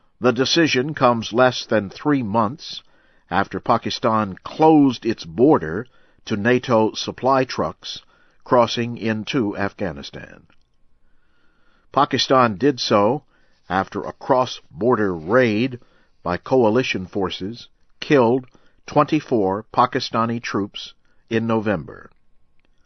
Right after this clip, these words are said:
The incident has hurt relations between nato and Pakistan. Pakistani Defense Minister Ahmed Mukhtar said Tuesday that his government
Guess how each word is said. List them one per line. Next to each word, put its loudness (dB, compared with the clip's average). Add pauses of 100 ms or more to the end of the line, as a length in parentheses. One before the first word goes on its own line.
(600)
The 4
incident 0
has -4
hurt 2
relations -2
between -4
nato -4 (800)
and -4
Pakistan. -8 (1700)
Pakistani 2
Defense -2
Minister -6
Ahmed -4
Mukhtar -8
said -2 (100)
Tuesday -4 (840)
that 0
his 2
government 0